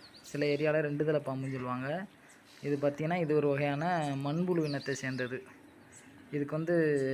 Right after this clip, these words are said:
விஷம் கிடையாது. இது வந்து நம்ம கையில எதுவும் எடுத்தா கூட நம்மளை கடிக்காது. அது மாதிரி பார்த்தீங்கன்னா, இது வந்து வேகமா இதால போக முடியாது.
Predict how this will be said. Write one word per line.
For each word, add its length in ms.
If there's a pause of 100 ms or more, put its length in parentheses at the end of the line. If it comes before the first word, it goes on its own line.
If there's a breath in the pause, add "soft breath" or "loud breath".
(100)
விஷம் 280
கிடையாது. 600 (440)
இது 120
வந்து 240
நம்ம 300
கையில 280
எதுவும் 260
எடுத்தா 280
கூட 160
நம்மளை 240
கடிக்காது. 680 (640 loud breath)
அது 120
மாதிரி 280
பார்த்தீங்கன்னா, 260
இது 120
வந்து 180
வேகமா 440
இதால 260
போக 200
முடியாது. 460